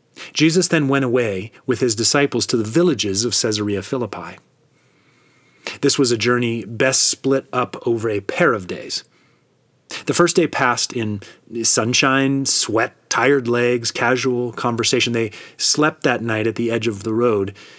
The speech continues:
in a grassy clearing. The next day dawned bright and clear. As they neared the villages marking the southern edge of that district,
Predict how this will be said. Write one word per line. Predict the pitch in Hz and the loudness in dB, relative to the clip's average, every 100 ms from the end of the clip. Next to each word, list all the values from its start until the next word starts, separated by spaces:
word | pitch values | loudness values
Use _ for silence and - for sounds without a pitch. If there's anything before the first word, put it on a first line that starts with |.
| - _ _ _ | -20 _ _ _
in | 117 | -8
a | 107 | -8
grassy | 101 131 113 110 104 | -4 -2 0 -2 -4
clearing. | - 123 104 95 92 _ _ _ _ _ _ _ _ _ _ _ _ _ _ _ _ | -6 -4 -4 -6 -10 _ _ _ _ _ _ _ _ _ _ _ _ _ _ _ _
The | 120 | 0
next | 131 143 - | 0 0 0
day | 110 95 | 0 -2
dawned | 95 110 107 104 107 101 | -2 0 0 0 -4 -4
bright | 104 104 | -4 -4
and | 101 98 | -6 -10
clear. | 98 - 131 82 - _ - _ _ _ _ _ _ _ _ _ _ _ _ _ _ - - - | -8 -6 -6 -6 -14 _ -20 _ _ _ _ _ _ _ _ _ _ _ _ _ _ -12 -10 -2
As | 160 | 2
they | 170 | 2
neared | 160 185 220 180 | 4 2 2 2
the | 151 | 2
villages | 139 147 120 117 107 117 | 4 2 2 0 0 0
marking | 123 131 - 135 | 2 2 0 -2
the | 113 | 2
southern | - - 165 160 131 | 2 2 2 2 2
edge | 120 120 107 | 0 0 -2
of | 98 | -4
that | 101 92 | -6 -4
district, | 123 120 - - 92 - | -4 -2 -4 -6 -12 -16